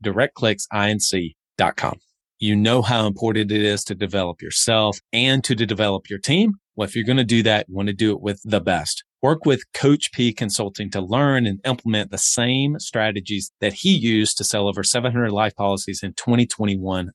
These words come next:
alone. You'll get personalized coaching two times a week and an in-depth look at how his office is run, and Coach P will train your team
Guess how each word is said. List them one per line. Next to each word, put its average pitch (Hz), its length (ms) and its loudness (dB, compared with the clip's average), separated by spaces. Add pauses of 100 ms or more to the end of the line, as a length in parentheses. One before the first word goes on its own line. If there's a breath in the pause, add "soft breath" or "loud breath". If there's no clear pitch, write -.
alone. 87 580 -2 (200)
You'll 123 120 2
get 120 180 0
personalized 135 520 2
coaching 107 500 0 (100)
two 196 180 2
times 127 260 0
a 110 60 -2
week 135 400 -2
and 131 100 -4
an 113 180 0
in-depth 147 440 2
look 120 240 -2
at 98 140 -6
how 107 180 -2
his 269 280 -2
office 110 340 2
is 104 160 -8
run, 98 300 0 (200)
and 117 100 -2
Coach 156 280 2
P 135 180 2
will 113 160 2
train 113 460 0
your 90 180 -6
team 160 420 0